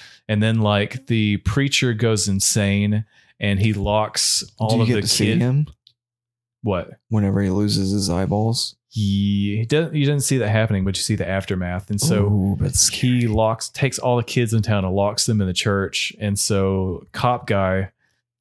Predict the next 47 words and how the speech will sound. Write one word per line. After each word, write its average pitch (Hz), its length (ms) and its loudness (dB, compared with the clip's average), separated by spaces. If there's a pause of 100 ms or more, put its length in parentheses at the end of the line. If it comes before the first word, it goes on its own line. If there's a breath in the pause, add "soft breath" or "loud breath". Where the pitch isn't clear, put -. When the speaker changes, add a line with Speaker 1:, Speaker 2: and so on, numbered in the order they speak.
Speaker 1:
cop 127 260 -2
guy's 117 300 0
ancestor, 101 840 -2 (440)
who 107 80 0
has 101 180 2
a 95 40 -2
beard 101 360 0
and 98 100 0
really 98 180 0
long 92 280 -2
hair, 101 160 0
he, 107 100 0
like, 104 240 -4
busts 104 360 0
up 101 140 -2
in 92 180 0
there. 90 300 -2 (340 loud breath)
And 101 80 -2
so 107 260 2
he 117 240 4
has 107 220 -2 (100)
killed 113 480 0
all 107 300 0
of 101 80 0
the 107 60 0
kids 95 520 -2
and 95 200 -4
gouged 98 500 -2
all 104 180 0
of 98 80 0
their 98 200 -2
eyes 95 340 -2
out. 90 360 -6 (320 loud breath)
And 104 160 0
there's, 101 160 0
like, 101 140 0
a 98 60 0
big 95 340 -2
pile 101 340 0
of 92 100 -8 (100)
eyeballs 95 600 -2
in 98 120 -4
the 95 60 -4
middle 98 300 -2
of 87 60 -6
the 90 80 -6
floor. 95 560 -4